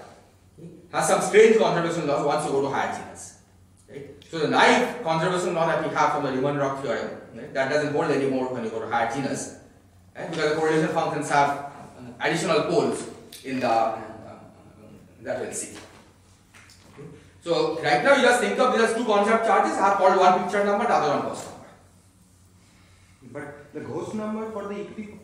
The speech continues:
Speaker 2: power phi was zero. So if, if I, like,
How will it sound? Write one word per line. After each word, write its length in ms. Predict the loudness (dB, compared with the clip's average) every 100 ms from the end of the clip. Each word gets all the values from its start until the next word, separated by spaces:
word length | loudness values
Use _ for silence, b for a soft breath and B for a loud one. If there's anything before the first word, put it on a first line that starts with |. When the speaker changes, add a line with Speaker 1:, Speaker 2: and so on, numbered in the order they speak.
| -18
Speaker 2:
power 260 | -12 -10 -8
phi 260 | -8 -6 -8
was 160 | -8
zero. 300 | -10 -10 -12 -16 -20 _ _ _
So 340 | -16 -16 -16 -16
if, 320 | -16 -16 -18
if 120 | -16
I, 160 | -12 -10
like, 440 | -10 -12 -14 -18